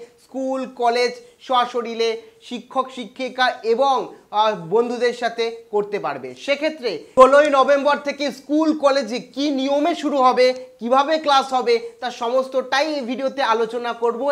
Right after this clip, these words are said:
একই সাথে রাজ্যে স্কুল, কলেজ খোলার ব্যাপারে actually শিক্ষকরা এবং কলেজ প্রিন্সিপালরা actually কি জানাচ্ছেন সেটা জানাবো, এবং রাজ্যের এই কোভিডের সিচুয়েশনে স্কুল, কলেজ খোলা নিয়ে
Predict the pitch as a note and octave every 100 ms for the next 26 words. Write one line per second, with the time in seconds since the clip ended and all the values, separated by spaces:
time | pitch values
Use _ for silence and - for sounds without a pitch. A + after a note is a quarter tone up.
0 | - A3+ B3+ C4+ D#4 D#4 C#4+ C4+ C#4+ C4+
1 | B3+ G#3+ D4 - C4+ D#4+ E4 D4+ D#4 D4+
2 | - C4+ C#4+ C4+ B3 B3 D4+ C#4+ G#3+ F#3+
3 | A3+ G3+ C#4 C#4 - C#4+ B3+ - D#4 D4+
4 | C#4+ C#4+ C#4 A#3+ B3+ D#4 F4 C4+ C4+ C4+
5 | C4+ C4 B3 C4+ A#3 B3+ A#3 B3 A#3+ -
6 | _ - B3+ C#4+ - E4+ D#4+ D#4 D4 A#3
7 | A#3 A#3 A#3 B3 A#3 A#3 - - A3 G#3+
8 | C#4 C#4+ C#4+ C#4 C#4 C#4 - B3+ C4 D#4
9 | D4 B3+ B3 G3+ C#4+ D4+ C#4+ C#4+ C4+ C4+
10 | D4 D#4+ D#4 D4 D4 D4 D4 D4 D4+ D4
11 | - D#4 D#4+ D#4 C#4+ - - - A#3+ B3+
12 | C4 A#3+ C4+ D4 G#3 D3+